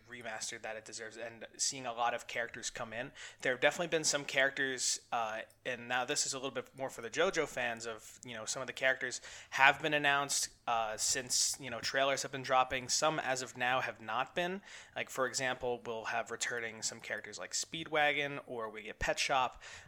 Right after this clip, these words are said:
Uh, there have been characters that I'm very surprised to see, like Mariah, considering that her ability is very much,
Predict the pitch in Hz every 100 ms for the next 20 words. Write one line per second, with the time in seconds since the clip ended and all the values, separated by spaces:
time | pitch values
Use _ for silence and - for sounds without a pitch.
0 | - 113 104 120 120 - 127 - 143 139
1 | 139 135 123 110 120 156 - - - 107
2 | 131 - - - 170 151 110 - 104 104
3 | 98 110 131 156 - - - - - -
4 | 117 - 127 123 117 110 - 113 110 107
5 | 110 - 123 123 127 123 120 117 113 117
6 | 120 117 110 - - -